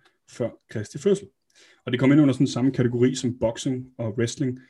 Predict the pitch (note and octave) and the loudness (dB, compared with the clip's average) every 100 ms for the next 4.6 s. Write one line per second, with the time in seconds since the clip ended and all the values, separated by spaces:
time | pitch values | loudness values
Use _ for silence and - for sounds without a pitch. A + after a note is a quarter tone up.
0 | _ _ _ - A#2 G#2 A2 A#2 A#2 A2+ | _ _ _ -8 -4 -4 -4 -2 0 0
1 | A2 G#2+ - G#2 A#2 - B2 A2+ A#2+ A#2+ | -2 -4 -4 -8 -8 -2 2 2 2 -2
2 | - - A#2+ B2 B2+ B2+ A#2+ A#2+ A2+ G#2 | -10 0 2 4 2 2 0 2 2 0
3 | A2 - A#2 A#2 A2+ A2+ G#2+ G#2+ A2 A#2+ | -4 -6 -4 -4 -4 -6 -4 -6 -6 -4
4 | A2+ A#2 G#2 G#2 A2 D#3 | -2 0 -2 -4 -6 -8